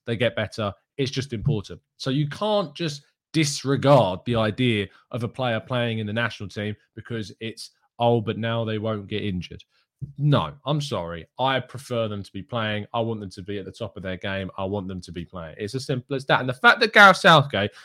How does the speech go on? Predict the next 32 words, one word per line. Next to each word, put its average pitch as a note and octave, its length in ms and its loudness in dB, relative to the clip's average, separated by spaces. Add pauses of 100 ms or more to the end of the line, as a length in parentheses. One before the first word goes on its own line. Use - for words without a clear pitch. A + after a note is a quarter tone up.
(140)
thinks D3 220 4
that C#3+ 120 -2
Tyrone A#3 580 8
Mings, A#2+ 440 4 (180)
who's D3 100 2
a D3 60 4
player E3 220 2
that's D#3 120 -4
been D#3 200 0
dropped B3 260 2
by G#3 140 8
Aston F3+ 340 2
Villa F3 220 2
'cause C3+ 100 -8
he C#3 100 -2
can't D#3 240 -2
keep D3+ 200 -4
any D3 160 0
goals C#3+ 320 2
out C#3+ 180 2
for B2 80 -8
them F3 260 4
lot, A2+ 280 0 (100)
sitting C3+ 300 -8
three E3 200 0
points C#3+ 300 -4
above C3+ 160 -2
the C3+ 80 -6
relegation B2+ 640 0
zone, F#2+ 340 -4 (680)
is D3+ 140 4
better E3 640 2